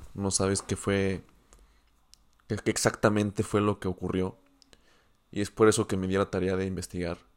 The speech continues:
qué fue lo que ocurrió. No he dado con la respuesta correcta, pero sí he dado con varias alt-, varias posibilidades, ¿no? Y la principal es esta primera. Esto lo deduje con algunos psicólogos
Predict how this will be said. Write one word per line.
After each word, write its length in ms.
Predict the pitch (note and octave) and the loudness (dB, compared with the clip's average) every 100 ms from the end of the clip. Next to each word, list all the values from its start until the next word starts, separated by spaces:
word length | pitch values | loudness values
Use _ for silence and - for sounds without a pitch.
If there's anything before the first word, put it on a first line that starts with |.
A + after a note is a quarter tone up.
| _ _ - | _ _ -6
qué 160 | G2+ | -4
fue 160 | F#2+ F#2 | -2 -2
lo 100 | F2+ | -2
que 80 | F2 | -4
ocurrió. 400 | - E2 D#2 - _ _ _ _ - - | -8 -8 -8 -10 _ _ _ _ -16 -4
No 140 | C3+ | 2
he 40 | |
dado 180 | C3 A#2 | 6 6
con 180 | A2+ G2 | 4 0
la 280 | F#2+ F2 - - | 2 0 -4 -4
respuesta 500 | F#2 - G2+ F#2 F#2+ | -4 -2 -4 -2 -6
correcta, 540 | F2 F2 F2 D#2 D2+ _ _ - | -4 -4 -4 -8 -16 _ _ -2
pero 180 | G2+ G2+ | 0 2
sí 180 | - | 2
he 40 | G#2+ | 4
dado 160 | G#2+ | 4
con 180 | - F#2 | 2 0
varias 260 | F#2+ F#2+ - | 2 2 0
alt-, 240 | F2+ - - | -6 -8 -4
varias 560 | F#2 F#2+ F#2 E2+ - - - - - - - | 0 2 2 0 -6 -18 -20 -20 -20 -20 -4
posibilidades, 720 | G2 - F#2 F#2 F#2 F#2+ F2+ | -2 2 2 4 6 6 4
¿no? 240 | G2+ A2+ - - | 0 -6 -6 -2
Y 80 | |
la 120 | F#2 F2+ | 0 0
principal 480 | F#2 F#2+ - G2+ | -4 -4 2 2
es 160 | G2 - | 2 0
esta 260 | F#2+ - F#2+ | -4 -4 -6
primera. 420 | F2 D#2 C2+ - _ - - - - - _ _ _ - | -6 -8 -8 -12 _ -20 -20 -20 -20 -20 _ _ _ 0
Esto 280 | G#2+ G#2+ B2+ | 0 2 6
lo 100 | A#2 | 8
deduje 320 | A2 A#2+ A#2+ | 8 6 2
con 160 | A#2 G#2 | 2 0
algunos 320 | G2+ A2 A2+ | 2 2 0
psicólogos 720 | - A2 B2 B2 B2+ C#3+ - | 0 -2 2 2 2 0 -4